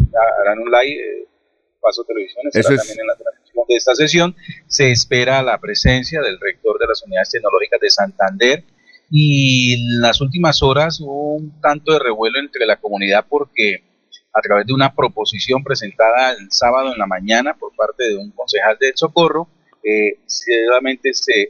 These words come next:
Speaker 1: aprobó la intervención de ocho personas durante la sesión,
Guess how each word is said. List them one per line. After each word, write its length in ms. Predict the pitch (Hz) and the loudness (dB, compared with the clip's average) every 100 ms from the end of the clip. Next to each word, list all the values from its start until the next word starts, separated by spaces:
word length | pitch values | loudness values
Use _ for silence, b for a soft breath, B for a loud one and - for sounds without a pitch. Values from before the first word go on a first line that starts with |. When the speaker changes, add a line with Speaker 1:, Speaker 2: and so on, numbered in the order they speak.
| - | -2
Speaker 1:
aprobó 500 | - - 107 104 117 | -4 -2 0 2 2
la 160 | 131 135 | 2 0
intervención 800 | 127 123 110 98 98 131 135 | 0 -2 -2 -6 -4 0 0
de 220 | 135 131 - | 2 -2 0
ocho 380 | 175 170 185 175 | 0 0 -2 0
personas 720 | 131 107 160 151 107 - - | 0 0 0 2 0 -4 -8
durante 340 | 113 98 98 | -4 -4 -2
la 120 | 98 92 | -2 -2
sesión, 440 | 95 143 135 | -4 0 0